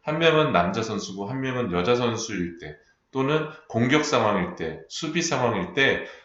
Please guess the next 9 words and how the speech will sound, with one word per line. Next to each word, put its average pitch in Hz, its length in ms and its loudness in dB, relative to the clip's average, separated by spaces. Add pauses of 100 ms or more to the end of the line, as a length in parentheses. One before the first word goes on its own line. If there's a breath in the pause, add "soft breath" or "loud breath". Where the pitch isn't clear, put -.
이 104 180 -6
두 113 180 -4
사람의 127 540 4
위치, 98 640 -4
대형이 117 600 0
어떻게 - 480 -6
되어야 107 480 4
하는지 98 480 -4 (220 loud breath)
이게, 98 260 0